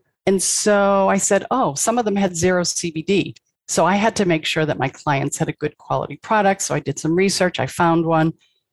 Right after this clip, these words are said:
And now, at least when I work with my clients, when they use C B D and they say, "Maybe it didn't work,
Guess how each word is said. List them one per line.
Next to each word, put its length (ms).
And 160
now, 520
at 140
least 320
when 160
I 100
work 240
with 140
my 100
clients, 480
when 140
they 80
use 260
C 200
B 120
D 320
and 100
they 100
say, 500
"Maybe 240
it 100
didn't 260
work, 380